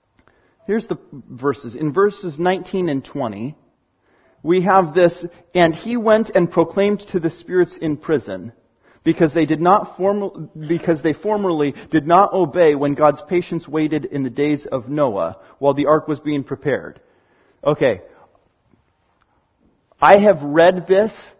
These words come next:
many times, and I have gone up to this verse and gone, "I don't know what this means."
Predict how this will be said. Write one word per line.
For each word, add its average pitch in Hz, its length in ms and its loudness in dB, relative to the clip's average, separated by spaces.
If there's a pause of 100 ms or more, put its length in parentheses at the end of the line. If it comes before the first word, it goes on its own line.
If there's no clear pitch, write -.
(200)
many 180 460 2
times, 110 600 -4 (1120)
and 170 140 2
I 180 140 8
have 175 220 4
gone 208 380 6
up 233 200 4
to 247 60 -2
this 226 240 -2 (240)
verse 196 460 4
and 175 160 2
gone, 156 320 4 (2000)
"I 139 100 4
don't 135 220 -2
know 135 80 0
what 143 160 -4
this 143 200 -6
means." 95 300 -10